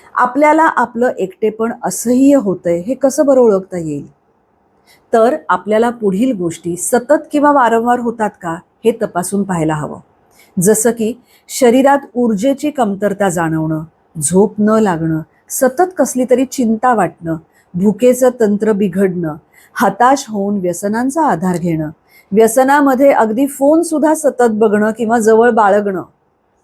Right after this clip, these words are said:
सतत डोकं दुखणं म्हणजे मायग्रेन किंवा सतत पोटाचे आजार होणं, याचं नेमकं कारण न सापडणं, कायम काहीतरी होत असल्याची भावना दाटून येणं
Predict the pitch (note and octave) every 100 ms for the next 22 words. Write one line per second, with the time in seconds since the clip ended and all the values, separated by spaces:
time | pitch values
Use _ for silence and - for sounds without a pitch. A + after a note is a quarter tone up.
0 | - - A#3 A#3 D4 C#4+ A3+ G#3+ A3 A#3
1 | G#3 F#3 F3 E3+ F3+ G#3+ G#3 E3+ D#3+ F3
2 | E3+ E3 A3 C#4 B3+ E4+ F4 C4 A#3 A#3+
3 | A#3+ G#3 E3 F3+ E3+ D#3+ D#3 D#3 _ _
4 | _ - A#3 B3+ B3+ E4+ D4 C4 C4+ E4
5 | E4+ B3+ B3+ E4+ D#4+ D4 C#4+ B3+ F#3+ F3+
6 | E3 C#3+ - A3+ C#4 F#4 D#4+ C#4+ C#4+ D#4
7 | E4+ A3 B3 C#4+ C#4+ C#4 B3+ B3+ A#3+ A3
8 | G3+ G#3+ G#3+ F#3 E3+ F#3 F#3 D#3+